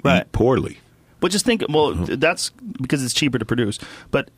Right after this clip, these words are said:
Speaker 1: w-, think about the, uh, the, the actual physical numbers of people that die every year from heart disease.
Speaker 2: Oh, absolutely.
Speaker 1: It's fucking
Speaker 2: Absolutely.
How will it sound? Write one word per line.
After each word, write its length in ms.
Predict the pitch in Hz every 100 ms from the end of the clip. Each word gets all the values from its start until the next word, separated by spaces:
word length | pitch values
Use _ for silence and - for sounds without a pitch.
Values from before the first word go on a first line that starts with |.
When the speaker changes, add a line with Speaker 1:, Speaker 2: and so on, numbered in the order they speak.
| -
Speaker 1:
w-, 280 | 147 135 -
think 240 | - 196
about 360 | 180 156 139 123
the, 320 | - 131 131
uh, 80 | 123 -
the, 220 | 123 120
the 220 | 110 127
actual 400 | 139 143 - 123
physical 560 | 110 - 170 160 143 139
numbers 680 | 123 131 135 127 113 107 -
of 180 | 117
people 300 | - 131 123
that 180 | 113 110
die 320 | 131 127 113 -
every 300 | 131 127 120
year 220 | 113 110
from 140 | 107
heart 260 | - 127 -
disease. 220 | 107 104 -
Speaker 2:
Oh, 200 | 285 269
absolutely. 560 | 160 - 233 302 - -
Speaker 1:
It's 160 | 147
fucking 280 | - 185 -
Speaker 2:
Absolutely. 460 | 139 - 165 143